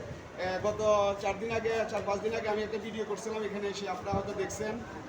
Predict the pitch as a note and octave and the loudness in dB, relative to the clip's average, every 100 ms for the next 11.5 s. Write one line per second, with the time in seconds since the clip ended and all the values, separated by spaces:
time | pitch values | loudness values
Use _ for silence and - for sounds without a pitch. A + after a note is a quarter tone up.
0 | - F#3+ F#3+ G3 A3 G#3 A3 G#3+ G#3+ G3+ | -10 -2 0 2 2 2 -4 -2 -2 -2
1 | G3 A3+ - C4+ G#3 F#3+ G3+ B3 - - | -2 -6 -2 0 2 2 2 2 0 -8
2 | - - - E3 F3 E3+ G3+ G#3 G#3+ G3+ | -10 -12 -6 -2 0 2 0 0 -2 0
3 | G3+ G#3 G#3 G3+ G3 G#3+ F#3+ G#3+ G3+ G3+ | 0 2 2 2 -2 -6 -4 -4 -4 -8
4 | G#3 G3+ G3+ F#3 F#3 G3+ G#3+ G#3 G3+ D3+ | -2 0 0 -2 -2 0 0 -2 -4 -4
5 | F3+ G3 G3 F3+ E3+ E3+ G#3 G3 E3 - | -2 -2 -2 -2 -4 -4 -4 -4 -6 -8
6 | D#3 F3 F3 G#3+ G#3 G#3 F#3+ F#3 F#3+ G3 | -8 -4 -2 -2 -2 -2 -2 -2 -2 -4
7 | F3 F#3 F#3+ G3+ G3+ - G3 G3 G3 - | -2 -2 -2 0 -2 0 0 0 -2 -8
8 | - - - - E3+ D#3+ D#3 C#3+ C#3 - | -14 -14 -10 -2 0 0 0 -2 -4 -4
9 | F3 F#3 F3+ F3 G#3 G3+ G3+ G3 G3 G3 | -4 -2 -2 -2 -2 -2 -2 -4 -4 -4
10 | F#3+ F#3 F3+ F3+ F#3+ G3+ G3+ G#3 F#3+ G#3+ | -4 -4 -4 -2 -2 -2 -6 -6 -4 -4
11 | G3+ G#3+ G#3 A3 | -4 -4 0 0